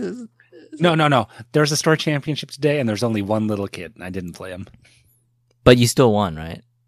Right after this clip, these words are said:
Speaker 2: No, I did terrible 'cause I was super tired.
Speaker 1: Did the kid beat, beat, beat you in ranking?
Speaker 2: Uh, probably. I don't know.
Speaker 1: Oh, shit.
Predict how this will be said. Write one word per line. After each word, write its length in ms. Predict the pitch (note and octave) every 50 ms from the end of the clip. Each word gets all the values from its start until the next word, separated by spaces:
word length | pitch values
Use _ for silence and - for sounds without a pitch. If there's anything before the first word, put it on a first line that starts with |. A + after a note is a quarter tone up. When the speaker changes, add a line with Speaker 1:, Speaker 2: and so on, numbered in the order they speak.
| _ _ _ _ _ _ _ _ _ _
Speaker 2:
No, 220 | A2+ G#2 G2 F2+ E2
I 80 | E2+ A2
did 120 | C#3+ B2+
terrible 380 | - B2+ A#2 G#2 F2 D#2 F2 E2
'cause 240 | - G2+ F2+ -
I 80 | F2+ E2+
was 140 | F2 E2+ -
super 240 | - - G#2 - F2
tired. 380 | - - G2+ - - - - -
Speaker 1:
Did 100 | A#2+ A2+
the 80 | A#2+
kid 240 | - - F#3 F#3 -
beat, 160 | - - - - _ _
beat, 240 | - A2 - - - -
beat 160 | - A2 C3+
you 80 | G#3 G3+
in 100 | C#3+ F2+
ranking? 440 | F2 F#2 F#2+ - F3+ A#3 D#4 C4+ - _ _ _ _ _ _ _ _ _ _ C3+ B2+ - _ _ _ _ _ _ _
Speaker 2:
Uh, 400 | G2 F#2+ G2 F#2+ F#2 F2+ F#2 F#2+
probably. 520 | - - - B3 A#3+ - B1+ C2+ D2 F2+ F#2
I 80 | -
don't 80 | - F#2 -
know. 40 | -
Speaker 1:
Oh, 140 | - B3+ F3+
shit. 760 | - - - - - - C3+ F3+ B3+ D4 A#3 F#3+ D#3+ D3